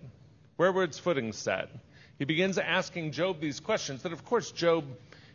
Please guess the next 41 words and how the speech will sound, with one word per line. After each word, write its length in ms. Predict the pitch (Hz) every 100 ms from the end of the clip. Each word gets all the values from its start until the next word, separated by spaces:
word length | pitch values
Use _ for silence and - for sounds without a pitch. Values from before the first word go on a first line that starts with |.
| -
can't 300 | - 175 160
answer. 500 | - 135 143 - 196
"Can 200 | - 160
you 200 | 160 208
raise 280 | 196 196 180 170
your 100 | 135
voice 320 | 147 165 170
to 120 | 180
the 100 | 151
clouds 480 | - 147 151 165 151
and 160 | 139 123
cover 240 | 143 143
yourself 400 | 143 139 151 151
with 140 | 139
a 100 | 135 143
flood 180 | 143
of 120 | 143 127
water? 420 | 131 143 180 160 - - - - - _
Do 60 | 143
you 240 | 143 175
send 240 | 170 190 185
the 100 | 190
lightning 360 | 190 180 185
bolts 280 | 175 185 180
on 160 | 180 180
their 140 | 180
way? 380 | 180 180 196 165 - - -
Do 100 | 151
they 140 | 151
report 400 | 156 151 180 175
to 100 | 170
you, 240 | 160 160 185
'Here 260 | - 160
we 180 | 156 160
are'?" 280 | 156 175 190 - - - - _ -
<laughs> 180 | - 110 - - - - - - - - - - -
It's 140 | 170
very 220 | 151 202 147
humbling 520 | 170 226 185 147 151
for 160 | 165
Job. 540 | 143 156 196 135 123